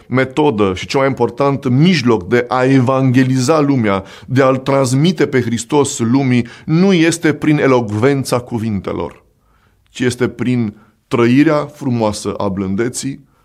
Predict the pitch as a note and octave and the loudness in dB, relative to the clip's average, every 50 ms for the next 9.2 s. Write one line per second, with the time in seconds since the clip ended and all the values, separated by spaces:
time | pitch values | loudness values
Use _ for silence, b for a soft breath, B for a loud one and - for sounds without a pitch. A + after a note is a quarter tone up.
0 | _ _ _ _ _ - G2 G2 G#2 A2 A#2 A#2 A2+ A#2 A2+ A#2 - A2+ G#2 G#2 | _ _ _ _ _ -10 -6 -2 -2 0 0 0 -2 -6 -8 -6 -6 -4 -4 -4
1 | G#2 - - _ _ _ _ _ _ G2+ G2 G2 G#2 G2 F#2+ F#2 G#2 F#2 F2+ F#2 | -6 -10 -16 _ _ _ _ _ _ -8 -6 -4 -4 -4 -4 -4 -4 -4 -4 -4
2 | F#2+ G2+ A#2+ D#3+ G3+ A3 A3 A3 G#3 G3+ F#3+ D#3+ B2+ C3 D#3 F3+ F3 D#3 C#3 C#3 | -2 0 0 0 0 0 -2 -2 0 0 0 0 -2 -2 0 0 0 0 0 0
3 | C3 D#3 E3 D#3 C3 C3 E3+ E3 - - - F#3+ G#3 G3+ E3+ E3+ - - C#3+ C#3 | 0 0 0 0 0 -2 -2 -2 -2 -4 -2 -2 0 0 -2 -2 -4 -4 -4 -4
4 | - E3 E3 D#3+ E3+ D#3+ D3+ B2 B B B B B B - C3+ D#3+ E3+ E3 D#3+ | -4 -4 -2 -2 0 0 0 -2 B B B B B B -6 -2 0 0 0 0
5 | D#3+ - E3 D#3+ E3+ F#3+ G3+ F#3+ F#3+ E3+ D3+ D#3+ E3+ D#3+ D#3 - - - - C#3+ | 0 0 2 2 2 2 0 0 2 2 2 2 2 2 0 -2 -2 -2 -2 -4
6 | C#3+ C#3+ D3 D#3 E3 E3 D#3 C3 C#3 C3+ C3 A#2+ C3+ F3+ G3+ G#3 G3 B B B | -2 -2 0 0 2 0 0 0 0 0 0 0 0 2 2 2 0 B B B
7 | - F#3 F#3+ F3+ F3+ F3 D#3+ F3+ E3+ E3 D#3 F3 E3+ D#3+ C#3+ B2 C3+ D3+ F3 F#3 | -4 -2 -2 -2 -2 -2 0 0 2 2 2 0 0 0 0 2 2 2 2 2
8 | G3 F3+ F3 E3 - - D#3+ D#3+ D#3+ D#3 D#3+ D3+ C#3+ B2 C3+ C3 B2+ B2 B2 B2 | 2 0 0 -2 0 0 0 0 0 -2 -2 -2 -2 -2 0 0 2 2 2 2
9 | B2 - F3 F3 | 0 -4 -6 -8